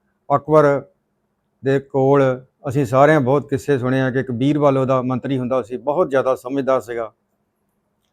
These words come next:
ਤੇ ਅਕਸਰ ਸਾਰੇ ਉਹਦੇ ਜਿਹੜੇ ਕੁਲੀਗ ਮੰਤਰੀ ਸੀਗੇ ਨਾਲ ਦੇ, ਉਹਦੇ ਨਾਲ ਖਾਰ ਖਾਂਦੇ ਸੀ ਵੀ ਇਹਦੀ ਇੰਨੀ ਸੁਣਵਾਈ ਕਿਉਂ ਹੈ। ਹੁੰਦਾ ਇਸ ਤਰ੍ਹਾਂ ਕਿ ਇੱਕ ਵਾਰ ਬੀਰਬਲ ਜਿਹੜਾ ਕਿਤੇ ਛੁੱਟੀ ਗਿਆ ਹੁੰਦਾ,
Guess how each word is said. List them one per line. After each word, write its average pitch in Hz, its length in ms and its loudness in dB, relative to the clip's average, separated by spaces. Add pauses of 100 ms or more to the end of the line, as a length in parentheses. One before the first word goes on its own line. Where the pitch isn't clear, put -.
(600)
ਤੇ 170 180 4
ਅਕਸਰ 180 280 2
ਸਾਰੇ 160 300 6
ਉਹਦੇ 165 420 6 (1300)
ਜਿਹੜੇ 156 460 6 (140)
ਕੁਲੀਗ 151 340 6 (260)
ਮੰਤਰੀ 139 340 2
ਸੀਗੇ 143 260 2
ਨਾਲ 135 280 2
ਦੇ, 151 140 4
ਉਹਦੇ 143 180 2
ਨਾਲ 147 160 2
ਖਾਰ 131 240 0
ਖਾਂਦੇ 131 340 0
ਸੀ 139 180 -8
ਵੀ 160 120 -6
ਇਹਦੀ 175 260 0
ਇੰਨੀ 143 160 -2
ਸੁਣਵਾਈ 135 460 -4 (180)
ਕਿਉਂ 135 220 -2
ਹੈ। 101 200 -14 (1300)
ਹੁੰਦਾ 151 260 6
ਇਸ 151 140 6
ਤਰ੍ਹਾਂ 175 260 4
ਕਿ 160 100 4
ਇੱਕ 156 140 2
ਵਾਰ 151 480 6 (1500)
ਬੀਰਬਲ 151 500 4
ਜਿਹੜਾ 165 200 6
ਕਿਤੇ 151 200 2
ਛੁੱਟੀ 139 340 -2
ਗਿਆ 147 200 8
ਹੁੰਦਾ, 135 440 0